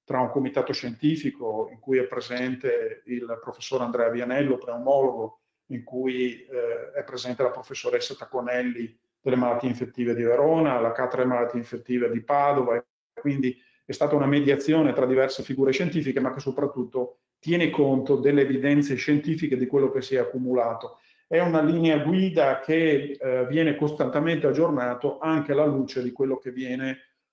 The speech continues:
eh, poi quasi giornalmente pubblicato sui dati in letteratura riguardante il tra-, trattamento farmacologico. Ovviamente anche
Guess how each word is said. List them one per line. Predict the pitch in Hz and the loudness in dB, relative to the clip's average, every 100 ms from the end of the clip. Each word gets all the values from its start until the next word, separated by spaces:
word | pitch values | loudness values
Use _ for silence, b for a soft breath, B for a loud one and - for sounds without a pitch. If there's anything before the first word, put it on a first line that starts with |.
| _ | _
eh, | 123 123 | -6 -2
poi | 143 139 139 139 - | 2 4 4 2 2
quasi | 180 185 180 151 | 4 4 4 0
giornalmente | 143 139 147 165 143 127 127 - | 0 2 4 2 0 0 -4 -6
pubblicato | 95 - 147 139 135 120 110 107 | -8 -4 -2 -2 0 -2 -2 -4
sui | 123 - | -6 -2
dati | 143 127 - | 0 0 0
in | 135 | 0
letteratura | 127 135 131 - 123 123 | 0 0 -2 -4 -4 -2
riguardante | 131 135 135 123 117 113 113 123 117 | -2 0 0 0 -4 -8 -6 -6 -4
il | 147 139 127 | -4 -4 -2
tra-, | 135 - | -2 -2
trattamento | - 143 139 127 123 - 127 120 | -2 -4 -4 -6 -6 -2 0 0
farmacologico. | 117 127 113 113 117 110 113 110 120 - | 0 -4 -4 -6 -6 -6 -8 -8 -10 -2
Ovviamente | 170 165 165 180 175 147 143 - | 0 2 0 0 0 0 -2 -2
anche | 156 165 165 151 131 - | -2 0 -2 0 -2 -2